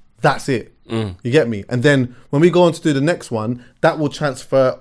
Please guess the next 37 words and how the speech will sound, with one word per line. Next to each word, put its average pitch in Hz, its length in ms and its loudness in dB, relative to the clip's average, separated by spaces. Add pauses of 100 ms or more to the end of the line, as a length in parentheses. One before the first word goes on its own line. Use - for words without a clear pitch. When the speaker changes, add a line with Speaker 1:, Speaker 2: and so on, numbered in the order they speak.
Speaker 1:
over 127 280 0
to 120 120 -8
the 113 100 -6
next 120 300 -4
thing. 135 300 -4 (180)
Because 131 240 -2
I 131 60 2
understood 135 720 -4 (300)
that 123 300 0 (560)
for 135 160 0
me, 143 440 0 (1200)
and 175 140 4
it's, 165 120 4 (120)
elements 190 340 4
of 151 120 2
it 135 60 -2
is 127 120 -2
quite 127 260 2
unfortunate, 117 560 -2
but 101 100 -4
it's - 120 -2
like 110 100 2
when 147 140 2
you 185 100 -2
create 139 560 0 (420)
a 117 120 -8
demand 117 500 4
or, 110 80 2
like, 107 220 -2 (240)
or 117 100 -2
create 139 320 2
something 120 320 -2
for - 140 -12
people 120 240 -6
to - 120 -4
miss 117 240 -2
out, 107 240 -2